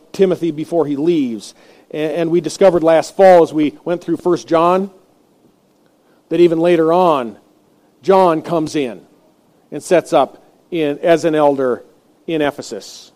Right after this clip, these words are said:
We have a very difficult city here. Apostle John even has to come in and shore it up. You take the map down. Thank you.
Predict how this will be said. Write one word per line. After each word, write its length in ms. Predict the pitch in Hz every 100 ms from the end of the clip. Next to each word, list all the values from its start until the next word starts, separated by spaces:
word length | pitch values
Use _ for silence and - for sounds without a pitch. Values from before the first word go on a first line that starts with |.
| _ _ _ _ -
We 80 | 143
have 120 | 139
a 60 | 139
very 460 | 165 165 160 135 - _
difficult 640 | - 175 170 - 131 117 - _
city 360 | - 175 151
here. 340 | 117 120 92 - _ _ _ _ _ _
Apostle 400 | _ - 160 151
John 300 | 143 170 175
even 160 | 160 135
has 200 | 151 143
to 80 | -
come 220 | 160 151
in 100 | 143
and 80 | 127
shore 360 | - 165 147
it 40 | 139
up. 220 | 123 104 _ _ _ _ _ _ _ _ _ _ _ _ _ _
You 60 |
take 180 | 156 151
the 60 | 123
map 240 | 131 123
down. 400 | 131 127 120 117 _ _ _ _ _ _ _
Thank 180 | 127 120
you. 180 | 107